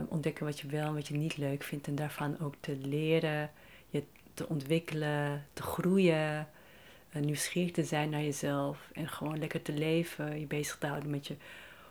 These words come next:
hobby's, met je werk, met je gezin, met je relaties. Terwijl je toch wel dicht bij jezelf blijft en voor jezelf ontdekt,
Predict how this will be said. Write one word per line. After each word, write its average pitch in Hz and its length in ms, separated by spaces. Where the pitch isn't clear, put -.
hobby's, 175 480
met 160 140
je 156 100
werk, 165 400
met 156 140
je - 60
gezin, 151 260
met 147 160
je 151 60
relaties. 147 840
Terwijl 170 320
je 170 120
toch - 200
wel 180 160
dicht 170 200
bij 160 120
jezelf 147 400
blijft 143 520
en 151 520
voor 165 100
jezelf 147 640
ontdekt, - 760